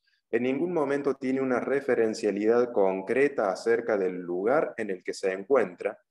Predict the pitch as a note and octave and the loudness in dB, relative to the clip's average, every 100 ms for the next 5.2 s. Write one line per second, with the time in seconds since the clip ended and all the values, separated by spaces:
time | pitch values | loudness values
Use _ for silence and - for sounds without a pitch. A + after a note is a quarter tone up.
0 | _ - D#3+ - C3+ C3 C3 C3+ A#2+ G#2 | _ -4 -2 2 4 4 4 4 2 2
1 | A2+ A#2 A2+ A#2+ A#2 G#2 F2+ F2 F2 F2 | 2 2 2 0 0 -2 -4 -6 -2 -2
2 | F2 A2+ A2 A2+ - A#2+ B2 A2 G2+ - | -2 -8 -4 -4 0 -2 2 2 2 0
3 | A2 - _ _ - G#2+ - A2+ A2+ A#2+ | -2 -4 _ _ 0 0 2 2 2 2
4 | G2+ F#2 F2+ - F#2+ G2+ F2+ E2 F2 C3 | 0 0 0 0 -2 0 0 0 0 0
5 | F2+ - | 0 -2